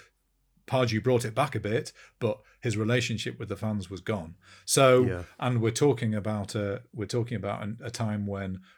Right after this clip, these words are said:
Speaker 1: there aren't fans casting judgment in the stadium at the
Speaker 2: Mm.
Speaker 1: moment, and they just won't do it. They will not do it. So people can,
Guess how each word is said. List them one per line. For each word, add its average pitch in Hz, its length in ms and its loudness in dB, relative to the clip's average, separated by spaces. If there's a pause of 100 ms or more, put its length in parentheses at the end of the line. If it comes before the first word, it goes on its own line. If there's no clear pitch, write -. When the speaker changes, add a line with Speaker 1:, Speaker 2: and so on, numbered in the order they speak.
(140)
Speaker 1:
there 98 180 -4
aren't 131 340 0 (120)
fans 101 400 -4
casting 92 540 -8
judgment 98 560 -8 (260)
in 110 140 -4
the 98 80 -4
stadium 101 680 -4 (280)
at 104 80 -2
the 98 80 0
Speaker 2:
Mm. 98 40 0
Speaker 1:
moment, 107 500 -2 (420)
and 127 340 0 (220)
they 120 180 0
just 127 220 -4
won't 135 180 -2
do 143 140 0
it. - 160 -6 (100)
They 113 160 0
will 143 460 2
not 139 220 -2
do 107 120 0
it. - 280 -8
So 117 520 6 (1000)
people 120 340 0
can, 110 440 0